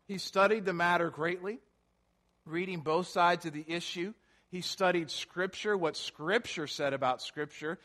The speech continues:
He noted how Jesus' confidence was steadfast in the Old Testament, things that might be debated, Jesus saw as faithful and true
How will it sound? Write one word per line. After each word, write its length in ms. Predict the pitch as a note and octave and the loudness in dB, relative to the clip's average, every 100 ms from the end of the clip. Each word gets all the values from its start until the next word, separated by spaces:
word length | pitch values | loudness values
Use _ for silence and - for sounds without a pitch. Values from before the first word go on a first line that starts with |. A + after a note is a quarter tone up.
| - - | -16 -10
He 180 | F#3 | -6
noted 400 | F3+ G3 A#3 A#3 | 4 6 8 6
how 320 | F#3+ F#3 F3 E3 | 4 6 6 6
Jesus' 920 | B2+ F3 A#3 A#3+ G3 - F3+ D#3+ - _ _ _ | 0 -4 -2 -4 -6 -8 -8 -8 -12 _ _ _
confidence 800 | - - A3 A3 G3 D#3 A2 - - _ | -12 2 4 4 2 -4 -6 -12 -20 _
was 160 | D3 D#3+ | -6 -6
steadfast 1120 | - - - B3 A#3 - E3 C3+ A#2+ A2 - _ _ | -6 -10 0 0 0 2 4 4 2 -2 -16 _ _
in 440 | G#3 A#3 A3 D#3+ B2 | 0 4 4 2 -4
the 140 | D#3 D#3 | -4 0
Old 240 | C#3+ B2+ | 0 -2
Testament, 580 | - C3 A#2 - G#2 D#2+ _ | -8 -10 -10 -12 -14 -16 _
things 220 | E3 E3+ D3+ | -8 -8 -8
that 100 | D3+ | -4
might 260 | D#3 D#3 | -4 -2
be 120 | D3+ | -6
debated, 500 | D3 D3 D#3 D3 B2 | -4 -2 -2 -2 -6
Jesus 640 | G2+ C#3+ G#3 B3 G#3+ D#3 - | -8 -6 -4 -4 -4 -6 -4
saw 320 | F3 D#3 C#3 | 2 4 4
as 200 | B2+ B2+ - - | 0 -6 -8 -2
faithful 440 | A#3 B3 F3 C#3+ | 0 0 -4 -6
and 100 | D3 | -6
true 460 | C3+ - C4 G3 | -8 -6 0 0